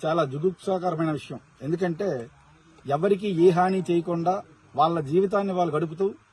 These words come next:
ఎంతో ఉన్నత చదువులు చదువుకుంటూ అవన్నీ విడిచిపెట్టి ఏది సరైన జీవన మార్గమో కనుక్కున్న ముఖ్య మా-, ముక్తి మార్గంలో ప్రయాణించాలని కలుపు-, తిరుగుతున్న ఈ స్వామీజీలు ఇక్కడ కడు-, కట్టుకున్న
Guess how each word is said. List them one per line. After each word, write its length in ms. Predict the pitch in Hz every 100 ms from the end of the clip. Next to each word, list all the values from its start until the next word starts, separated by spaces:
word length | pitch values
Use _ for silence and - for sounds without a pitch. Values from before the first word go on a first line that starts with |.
| _ _
ఎంతో 260 | 143 185 208 170
ఉన్నత 180 | 185 196 190
చదువులు 240 | 185 185
చదువుకుంటూ 540 | 175 180 180 170 170 196 - - -
అవన్నీ 460 | 139 151 151 170 208
విడిచిపెట్టి 580 | 202 175 175 185 165 165 127 - _ -
ఏది 280 | 135 185 226
సరైన 300 | 180 180 202
జీవన 300 | 175 185 190
మార్గమో 440 | 190 185 165 175 180
కనుక్కున్న 420 | 165 180 175 175
ముఖ్య 180 | 165 -
మా-, 160 | 196 185
ముక్తి 180 | 165 -
మార్గంలో 440 | 196 196 175 185 180 180 -
ప్రయాణించాలని 600 | 170 175 175 175 165 160
కలుపు-, 400 | 165 151 - 170 131 - - -
తిరుగుతున్న 380 | 170 170 175 160
ఈ 140 | 151
స్వామీజీలు 680 | 147 147 170 190 170 170 123 120 - - - 143
ఇక్కడ 200 | - 160
కడు-, 180 | 151 185 - 175 - - 139
కట్టుకున్న 360 | 160 170 185